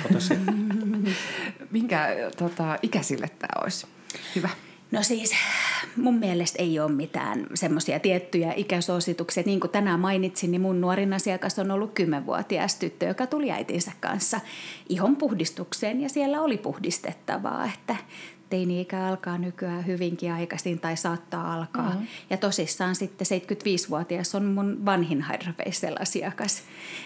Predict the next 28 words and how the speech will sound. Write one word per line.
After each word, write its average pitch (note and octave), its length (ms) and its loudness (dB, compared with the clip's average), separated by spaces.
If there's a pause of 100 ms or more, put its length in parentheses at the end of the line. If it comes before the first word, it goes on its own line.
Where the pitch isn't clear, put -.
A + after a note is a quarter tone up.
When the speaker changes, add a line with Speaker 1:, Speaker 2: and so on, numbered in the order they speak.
(120)
Speaker 3:
Et E3+ 180 -2
siinä F#3+ 280 4
on G3+ 60 4
Speaker 2:
Joo. G3 60 4
Speaker 3:
aikamoinen F#3 720 0
haitari E3+ 580 0
välissä, E3+ 540 0
että - 240 -6 (420)
hyvin C4+ 580 2
harvoin F#3+ 760 2
tulee F3 300 2
sellainen E3 460 0
tilanne, E3 520 0
että - 320 -8
ei E3 260 0 (140)
pystyttäisi F3 680 0
ollenkaan F3+ 640 0
tekemään A3 560 -2
Hydrafacial-hoitoa. A#3 1160 -4 (640)
Totta B3 240 0
kai F#3+ 300 2
on F#3+ 140 2
aina F#3 260 2
hyvä F3 300 0
kartoittaa E3 600 -4
ennen D#3+ 220 0
hoitoa D#3+ 560 -4
allergiat, D#3+ 800 -4